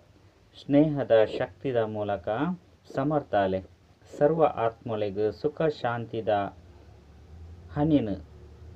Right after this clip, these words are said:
ಕೊರ್ಲೆ. ಇನಿ ಸಮರ್ಥ ಬಾಬಾ ತನ್ನ ಸ್ಮೃತಿ ಸ್ವರೂಪ ಸಮರ್ಥ ಸ್ವರೂಪ ಜೋಕ್ಲನೊಟ್ಟಿಗೆ ಮಿಲನ ಮಲ್ಪೆರೆ ಬೈದ.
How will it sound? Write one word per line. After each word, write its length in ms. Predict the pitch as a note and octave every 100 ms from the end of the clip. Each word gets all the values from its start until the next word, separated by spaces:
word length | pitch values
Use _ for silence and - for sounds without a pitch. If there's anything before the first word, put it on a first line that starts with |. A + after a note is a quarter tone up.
| - - -
ಕೊರ್ಲೆ. 320 | B2 G#2 F#2 E2 - - - - - - - - - - -
ಇನಿ 360 | C#3+ D3 C3 D3 - - - -
ಸಮರ್ಥ 440 | D3+ D3+ D#3 - B2
ಬಾಬಾ 580 | G#2+ A2+ A2 G#2 G#2
ತನ್ನ 380 | G2 - A2+ A2
ಸ್ಮೃತಿ 440 | G#2+ - D3 D3 C#3+
ಸ್ವರೂಪ 540 | - A#2+ A#2 A2+ A2
ಸಮರ್ಥ 560 | G#2 - A#2+ A#2+ A#2 A2+
ಸ್ವರೂಪ 540 | - C#3 D3+ D3 A#2
ಜೋಕ್ಲನೊಟ್ಟಿಗೆ 840 | A2 G2 A#2+ - A#2 A2 G#2+ G#2
ಮಿಲನ 320 | G#2 G#2+ B2+ C#3+
ಮಲ್ಪೆರೆ 400 | B2+ G#2 - G2+
ಬೈದ. 280 | F#2+ F#2